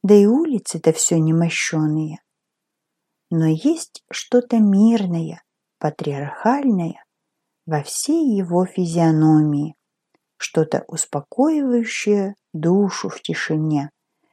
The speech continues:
которая царствует на стогнах его. Въезжая в этот город, вы как будто чувствуете, что карьера ваша здесь кончилась, что вы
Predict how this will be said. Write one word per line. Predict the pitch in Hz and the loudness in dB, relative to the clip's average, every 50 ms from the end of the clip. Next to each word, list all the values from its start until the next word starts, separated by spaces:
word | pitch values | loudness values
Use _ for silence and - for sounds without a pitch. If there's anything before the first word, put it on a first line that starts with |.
| _ _ - | _ _ -4
которая | - 156 147 - 156 151 147 143 139 131 127 | -2 -2 0 2 2 2 2 2 0 0 -2
царствует | 131 - - 151 170 220 269 269 - - - - 208 208 202 196 185 190 - - _ _ _ _ _ - | -4 -4 -2 0 2 2 0 0 -4 -8 -6 -4 -2 -2 -2 -2 -4 -6 -10 -16 _ _ _ _ _ -6
на | - 170 165 | -4 -4 -4
стогнах | - - - - 151 147 143 139 - 139 139 139 - - - | -4 -8 -4 -2 -2 -2 0 -2 -4 -8 -8 -10 -12 -14 -14
его. | 147 139 131 127 127 127 147 147 - _ _ _ _ _ _ _ _ _ _ _ _ _ _ _ _ _ _ _ _ _ _ _ _ _ _ _ - | -12 -12 -12 -10 -10 -12 -12 -12 -14 _ _ _ _ _ _ _ _ _ _ _ _ _ _ _ _ _ _ _ _ _ _ _ _ _ _ _ -6
Въезжая | 170 165 160 170 165 160 156 160 165 165 160 156 151 151 | -4 0 2 2 2 2 4 4 6 6 6 4 4 2
в | 151 | 2
этот | 156 147 - 151 143 - | 0 -2 -2 -4 -6 -4
город, | 147 160 202 247 277 254 185 160 - - - _ _ _ - - _ _ _ _ _ _ - | 0 2 4 4 4 2 -4 -6 -10 -14 -20 _ _ _ -20 -20 _ _ _ _ _ _ -8
вы | 180 175 214 269 269 | 0 2 4 2 4
как | - 240 226 208 196 | 2 0 -2 0 -2
будто | 202 240 262 262 - - 220 | -2 -2 -4 -2 -2 -2 -2
чувствуете, | 220 - - - 254 302 269 - - - 233 240 247 233 233 - - 233 226 226 - _ _ - - - - - | -2 -4 -6 -4 -4 -4 -4 -6 -6 -2 2 2 2 2 0 0 0 0 0 -2 -4 _ _ -20 -20 -20 -16 -14
что | - - - 214 | -2 0 2 2
карьера | 214 - 226 220 226 220 233 262 262 247 226 | 4 6 6 6 6 6 4 4 4 4 4
ваша | 190 180 185 190 185 - - 175 | 2 2 2 2 2 0 -2 -4
здесь | 170 - 170 175 175 165 - - | -2 0 2 2 2 2 0 -2
кончилась, | - - 233 285 320 320 302 - - - 254 247 240 240 240 240 - - - _ _ _ _ _ - - - | 2 4 6 6 6 4 2 -2 0 2 2 2 4 2 0 -2 -6 -16 -20 _ _ _ _ _ -20 -18 -12
что | - - - - 214 214 | -10 -4 2 4 4 6
вы | 208 226 240 226 233 - | 8 8 6 6 4 0